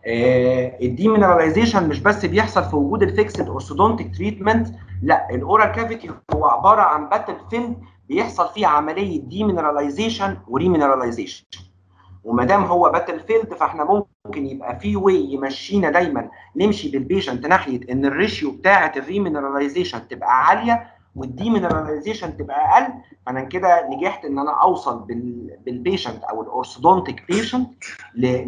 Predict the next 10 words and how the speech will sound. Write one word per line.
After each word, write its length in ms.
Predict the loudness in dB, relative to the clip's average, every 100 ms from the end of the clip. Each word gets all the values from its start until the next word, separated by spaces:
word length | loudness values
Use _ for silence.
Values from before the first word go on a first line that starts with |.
| 0
ل-، 340 | 0 0 -2
ل-، 320 | -2 0 -2 -2
ل-، 420 | -2 -2 -4 -2
ل-، 300 | 2 4 4
لجود 320 | 6 4 2
استيتيك 540 | 0 2 2 0 -6 -18 -20 _
وجود 320 | 0 2 2
الاينمنت 640 | 4 4 6 4 2 -2 -6
اوف 160 | -10
تيث. 380 | -14 -20 -18 -18